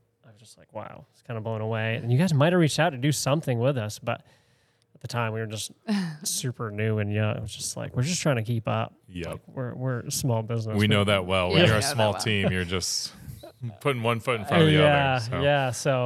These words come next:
Speaker 1: uh, but anyway, um, yeah. So, you know, we did the intro, but would love to just hear a little bit more about, you know,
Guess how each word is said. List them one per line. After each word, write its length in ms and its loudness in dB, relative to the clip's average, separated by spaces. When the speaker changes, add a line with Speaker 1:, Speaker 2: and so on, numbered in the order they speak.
Speaker 1:
uh, 500 -2
but 320 2
anyway, 560 2
um, 560 4
yeah. 340 4
So, 400 0
you 140 2
know, 80 6
we 80 4
did 160 0
the 100 4
intro, 400 2
but 160 0
would 140 -2
love 200 2
to 60 -6
just 180 -2
hear 140 0
a 40 2
little 140 0
bit 140 -2
more 320 2
about, 360 0
you 80 -2
know, 220 -2